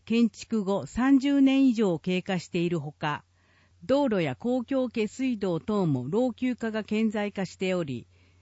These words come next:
大規模修繕や建て替え等の検討が今後ますます重要な課題となると考えています。これまで市では、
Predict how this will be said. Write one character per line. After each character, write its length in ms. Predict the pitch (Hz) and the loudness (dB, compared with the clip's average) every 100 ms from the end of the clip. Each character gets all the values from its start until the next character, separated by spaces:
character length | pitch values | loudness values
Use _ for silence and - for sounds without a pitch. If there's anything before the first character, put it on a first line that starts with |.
| _ - | _ -8
大 200 | 208 247 | -4 -4
規 120 | 285 | -4
模 120 | 262 | -4
修 320 | 262 - 262 214 | -4 -4 -4 -2
繕 220 | 175 156 | -2 0
や 100 | 123 | -2
建 140 | - | -6
て 120 | - 220 | -6 -4
替 220 | 247 226 | -2 -2
え 40 | |
等 240 | 214 240 190 | -2 -2 0
の 100 | 135 | -2
検 320 | - 214 196 | 0 0 0
討 260 | 208 196 170 | 0 0 0
が 220 | 165 139 - _ | -4 -8 -18 _
今 280 | - 208 202 | -2 0 0
後 180 | 190 175 | 0 -2
ま 160 | 165 202 | -2 -2
す 120 | 285 | -2
ま 120 | 285 | -2
す 140 | 180 | -4
重 260 | 147 220 233 | -6 -4 -2
要 220 | 233 220 | 0 0
な 100 | 220 | 0
課 160 | 202 196 | -2 -4
題 220 | 208 208 | -4 -4
と 100 | 196 | -4
な 140 | 214 | -4
る 80 | 214 | -4
と 120 | 165 | -6
考 300 | - 165 180 185 | -6 -4 -2 -2
え 120 | 170 | -4
て 140 | - 139 | -4 -2
い 120 | 123 | -2
ま 180 | 117 123 | -4 -8
す。 260 | - - _ _ _ _ _ _ _ _ _ _ _ | -14 -20 _ _ _ _ _ _ _ _ _ _ _
こ 120 | - | -4
れ 120 | 226 240 | -2 0
ま 160 | 247 | 0
で 180 | 190 147 | -2 -8
市 180 | - 208 | -8 -2
で 140 | 185 | -2
は、 220 | 139 120 | -2 -6